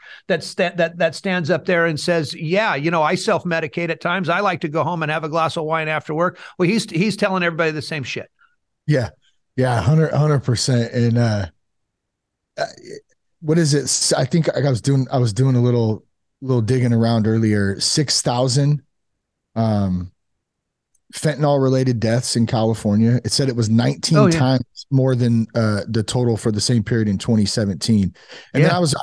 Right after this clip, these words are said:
Speaker 2: don't know if, I don't know if you're, um, if this is some of the work you're doing, but they're reconsidering Senate Bill forty-four was something else. Uh, so punishing fentanyl drug,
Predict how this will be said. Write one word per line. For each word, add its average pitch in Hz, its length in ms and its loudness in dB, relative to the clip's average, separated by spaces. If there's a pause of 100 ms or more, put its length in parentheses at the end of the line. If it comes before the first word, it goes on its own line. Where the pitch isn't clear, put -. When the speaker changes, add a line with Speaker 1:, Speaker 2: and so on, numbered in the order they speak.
Speaker 2:
don't 180 120 2
know 156 100 2
if, 127 180 -6
I 147 60 0
don't 151 160 2
know 143 140 2
if 123 160 -4
you're, 139 360 0 (440)
um, 117 480 0
if 127 120 0
this 139 200 0
is - 80 0
some 135 160 2
of 120 60 2
the 117 60 0
work 123 220 0
you're 123 80 2
doing, 123 300 2
but 110 280 0
they're 110 360 -2
reconsidering 123 800 0
Senate 123 380 0
Bill 120 160 2
forty-four 123 760 0 (520)
was 123 140 0
something 120 240 2
else. 120 260 0
Uh, 110 200 0 (120)
so 139 180 0
punishing 139 560 0
fentanyl 123 480 0
drug, 120 300 -2